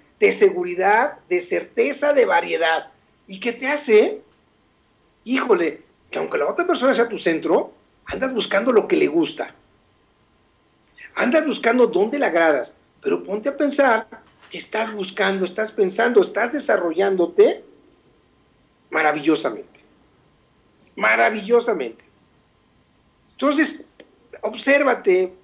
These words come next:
obsérvate cómo creces desde el dolor y obsérvate cómo creces desde la alegría de un sentimiento, de un enamor-, de un enamoramiento,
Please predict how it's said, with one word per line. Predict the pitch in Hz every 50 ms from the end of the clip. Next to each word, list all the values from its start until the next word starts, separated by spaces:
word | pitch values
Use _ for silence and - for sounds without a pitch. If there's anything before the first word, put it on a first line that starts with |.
| _
obsérvate | _ 185 185 - - - 269 294 - 277 247 226 - - 196 180 185 180 - - _ _ _ _ _ _ _
cómo | - 233 254 277 285 247 - -
creces | - 233 277 330 285 - 262 233 185
desde | 180 156 151 156
el | 147
dolor | 143 147 139 143 147 147 147 151 147 - - _ _ _ _
y | 156
obsérvate | 190 185 185 - 233 254 302 285 247 - 220 220 -
cómo | 240 233 247 240 247 -
creces | - 254 285 294 - 302 247
desde | 214 196 165 180 165
la | 165 156
alegría | 151 160 156 156 151 170 175 170 160 156 156 180 - - - _ _ _ _
de | - 185
un | 220 247
sentimiento, | 240 - 240 214 - 196 175 180 190 196 190 190 190 - 190 175 196 226 233 - - _ _ -
de | 160
un | 190 233
enamor-, | 247 240 233 208 180 165 165 - -
de | 165
un | 175 208 240 254
enamoramiento, | 247 240 214 180 170 156 156 151 151 143 135 131 - 139 120